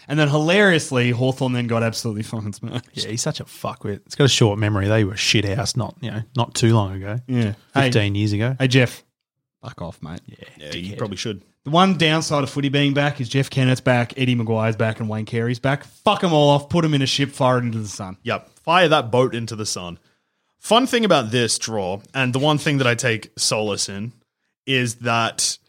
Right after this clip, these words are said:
Speaker 3: Collingwood kicked four goals, one, to Richmond's one behind in the first quarter.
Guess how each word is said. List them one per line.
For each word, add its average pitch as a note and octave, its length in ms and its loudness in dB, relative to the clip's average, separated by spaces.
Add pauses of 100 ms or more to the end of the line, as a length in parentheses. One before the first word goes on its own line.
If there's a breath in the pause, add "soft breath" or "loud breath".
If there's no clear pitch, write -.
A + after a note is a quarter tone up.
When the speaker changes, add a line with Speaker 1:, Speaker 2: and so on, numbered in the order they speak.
(300)
Speaker 3:
Collingwood E3+ 340 2
kicked D3 160 -4
four D#3 240 2
goals, C3 240 4
one, A2 300 -4
to B2 100 -6
Richmond's A#2+ 380 -4
one A#2 220 -2
behind G#2 420 -2
in G2 80 -4
the F#2+ 60 -6
first F#2 280 -10
quarter. E2+ 300 -12